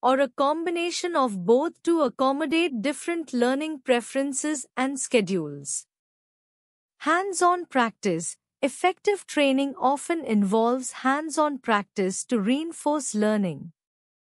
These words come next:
ProExcellency may provide access to virtual labs or real-world projects that allow students to apply their knowledge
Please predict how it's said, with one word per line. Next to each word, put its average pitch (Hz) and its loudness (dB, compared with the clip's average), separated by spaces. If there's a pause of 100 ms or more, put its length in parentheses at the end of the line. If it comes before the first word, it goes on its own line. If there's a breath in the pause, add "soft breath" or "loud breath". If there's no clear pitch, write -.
(540)
ProExcellency 359 2
may 285 2
provide 240 2
access 233 -4
to 247 0
virtual 233 2
labs 214 0
or 214 4
real-world 269 2
projects 202 -2
that 247 0
allow 262 0
students 294 -4
to 262 2
apply 247 2
their 254 2
knowledge 240 0